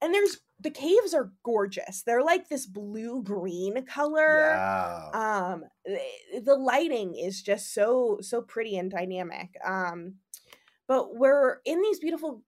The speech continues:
Speaker 1: green caves with these bunch of dudes in bright orange jumpsuits.
Speaker 2: Yep.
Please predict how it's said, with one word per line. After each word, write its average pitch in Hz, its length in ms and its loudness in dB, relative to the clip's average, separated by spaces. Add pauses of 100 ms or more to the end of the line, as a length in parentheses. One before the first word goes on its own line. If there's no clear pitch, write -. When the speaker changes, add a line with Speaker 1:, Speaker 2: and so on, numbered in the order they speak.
Speaker 1:
green 262 500 -8
caves 233 480 -2 (100)
with 220 320 -4 (100)
these 202 580 -6 (640)
bunch 370 280 2
of 381 100 -2
dudes 311 360 -2
in 220 160 -2
bright 220 440 2 (120)
orange 262 540 -2
jumpsuits. 185 720 -4
Speaker 2:
Yep. 117 540 2